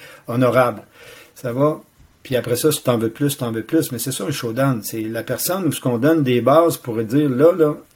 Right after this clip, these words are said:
t'as des bases. » On commence à vouloir t'orienter vers des, des choses. Puis ça, je le vois dans différents arts martiaux aussi.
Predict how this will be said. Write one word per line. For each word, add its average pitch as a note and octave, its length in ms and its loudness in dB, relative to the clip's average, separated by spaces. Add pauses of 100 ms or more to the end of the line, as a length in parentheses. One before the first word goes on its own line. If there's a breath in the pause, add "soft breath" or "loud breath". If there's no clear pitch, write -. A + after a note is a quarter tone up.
(100)
t'as A#2+ 120 -4
des A#2 160 -4
bases. » D3 440 2 (480)
On A#2 100 -6
commence C3+ 480 2 (100)
à G#2+ 280 -2 (760)
vouloir B2 540 2 (100)
t'orienter A#2 720 -2
vers B2+ 460 0
des, G#2+ 280 -10 (460 loud breath)
des A2 120 -6
choses. C#3+ 360 -2
Puis - 120 -10
ça, F#3 200 -2
je C#3 80 0
le D3 80 6
vois D3+ 220 6
dans C3 180 4
différents C3 460 0
arts C3 120 4
martiaux C3 340 0
aussi. C#3+ 300 -6